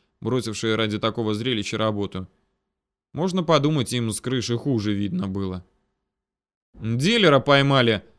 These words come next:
Радостью, падла, торговал!" Немедленно отозвался работяга, и тут же со всех сторон посыпались уточнения. "Не радостью, а счастьем! Хорошо, что чистые выловили, от них не откупишься!" "Точно говорю, радостью!"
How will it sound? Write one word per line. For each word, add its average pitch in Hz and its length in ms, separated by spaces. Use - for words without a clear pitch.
Радостью, 139 680
падла, 120 400
торговал!" 123 760
Немедленно 113 640
отозвался 117 460
работяга, 117 500
и 110 60
тут 123 200
же 107 100
со 113 140
всех 107 180
сторон 120 320
посыпались 113 480
уточнения. 110 680
"Не 131 200
радостью, 160 540
а 175 100
счастьем! 139 760
Хорошо, 139 320
что 156 180
чистые 139 520
выловили, 135 420
от 120 200
них 123 180
не 127 120
откупишься!" 117 920
"Точно 151 400
говорю, 160 420
радостью!" 139 760